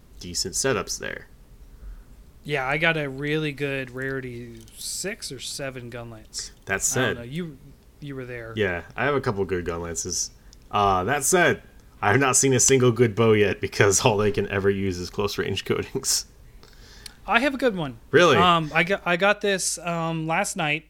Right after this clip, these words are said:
Speaker 2: Um, so last night I did two hunts, um, with, uh, Kulve. Um, and the first hunt, uh, I actually did, uh,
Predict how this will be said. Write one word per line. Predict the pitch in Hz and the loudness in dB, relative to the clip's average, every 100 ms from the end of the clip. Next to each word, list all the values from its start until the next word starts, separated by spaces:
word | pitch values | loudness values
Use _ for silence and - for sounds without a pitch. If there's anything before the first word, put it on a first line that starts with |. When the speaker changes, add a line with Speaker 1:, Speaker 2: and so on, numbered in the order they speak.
| - | -6
Speaker 2:
Um, | 156 151 143 135 | -4 -2 -4 -4
so | 185 160 | -4 0
last | 175 196 196 | 2 2 0
night | 185 165 | -2 -2
I | 156 | -2
did | 156 147 | -4 -8
two | 180 170 | -8 -6
hunts, | 175 147 170 - - | -4 -4 -6 -12 -8
um, | 151 143 131 127 _ - - _ _ _ _ - | -8 -6 -8 -14 _ -20 -20 _ _ _ _ -16
with, | 156 147 139 | -10 -10 -8
uh, | 151 135 131 131 127 151 - | -6 -6 -6 -8 -14 -18 -12
Kulve. | 147 139 123 127 - _ _ _ _ _ | -10 -8 -8 -10 -14 _ _ _ _ _
Um, | 143 143 139 131 127 _ _ _ _ _ _ | -10 -8 -8 -12 -18 _ _ _ _ _ _
and | - 165 | -8 -6
the | |
first | 156 254 240 | -2 -4 -2
hunt, | 180 185 - | -4 -6 -10
uh, | 165 151 151 | -6 -4 -2
I | 170 | -2
actually | 196 208 | -2 -4
did, | 170 175 165 156 | -2 0 -2 -2
uh, | 151 147 139 131 | 0 0 0 -4